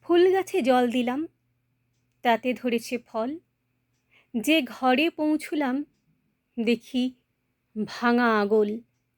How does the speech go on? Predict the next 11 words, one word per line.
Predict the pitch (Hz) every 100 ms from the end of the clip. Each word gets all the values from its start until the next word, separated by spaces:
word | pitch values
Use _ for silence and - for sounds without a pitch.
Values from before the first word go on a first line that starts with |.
| _ _ _ _ _ _ _ -
অমূল্য | 247 240 285 359 370
রাখব | 403 359 302 _ 339
না | 330 330
বলেই | 247 262 285 320 311 _ _ _ _ _ _ _ - 220 190
গেলাম | 220 214 254
না। | 214 185 208 226 _ _ _ _ _ _ _ _ _ _ 240
যাকে | 233 226 - 226 226 - _ _ _ _ _ _
চেয়েছিলাম, | - 240 208 208 - 214 214 285 - _ _ _ _ _ _ _ _ _ -
তাকে | 220 - 208 175 - _ _ _ _ _ _ _ _ -
পেলাম | 240 208 220 247
না। | 190 180